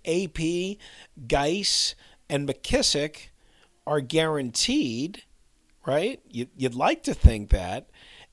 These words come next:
And then I guess Barber and whoever else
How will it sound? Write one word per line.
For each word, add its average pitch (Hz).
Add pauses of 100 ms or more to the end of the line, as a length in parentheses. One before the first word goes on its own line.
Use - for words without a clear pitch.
And 147
then 143 (680)
I 123
guess 131
Barber 175 (580)
and 143
whoever 151
else 190